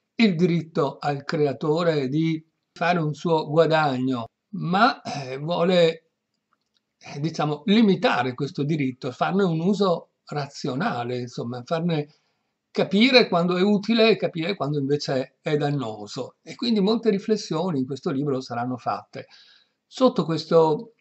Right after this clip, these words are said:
video vi metterò il link dove potrete scaricare gratuitamente da Liber Liber l'ebook. Se volete leggervelo per conto vostro, la cosa, eh, può essere molto utile e interessante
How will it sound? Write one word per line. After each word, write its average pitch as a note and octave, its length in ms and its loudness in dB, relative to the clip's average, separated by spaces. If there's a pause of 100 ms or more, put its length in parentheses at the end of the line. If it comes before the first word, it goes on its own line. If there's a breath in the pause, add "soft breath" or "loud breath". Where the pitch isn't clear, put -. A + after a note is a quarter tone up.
(120)
video G#3 380 2
vi F3+ 100 2
metterò E3+ 380 2
il D#3 180 0
link E3 520 4
dove E3+ 260 -2
potrete D#3 640 -2
scaricare D#3 1040 -2
gratuitamente D#3 1040 -2
da C3+ 180 -6
Liber E3 340 0
Liber D#3+ 480 0 (420 soft breath)
l'ebook. D#3+ 760 2
Se D3+ 80 -8
volete C#3 320 -4
leggervelo C3+ 560 -2
per C#3 140 -12
conto C#3+ 280 -4
vostro, C#3+ 580 -4
la E3+ 140 -2
cosa, C3 460 -4 (500 soft breath)
eh, B2+ 360 -10 (640)
può E3+ 160 -2
essere E3 240 -4
molto D#3+ 320 -6
utile F#3+ 240 0
e D#3 40 0
interessante C#3 920 -4